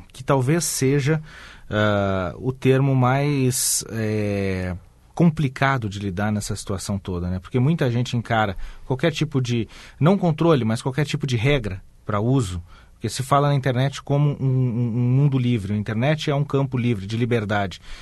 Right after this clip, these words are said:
E quando se fala em regras, logo se fala em censura prévia.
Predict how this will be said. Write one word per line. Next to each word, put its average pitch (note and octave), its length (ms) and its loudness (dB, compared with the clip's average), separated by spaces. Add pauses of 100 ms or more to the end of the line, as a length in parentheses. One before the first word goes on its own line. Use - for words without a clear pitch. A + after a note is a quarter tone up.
(160)
E D3 40 -2
quando E3+ 200 4
se D#3 100 -6
fala C3 260 2
em D#3 100 2
regras, C3+ 500 0 (360)
logo C#3 360 4
se C#3 100 -2
fala B2+ 300 0
em - 20 0
censura B2 400 -2
prévia. G#2 420 -4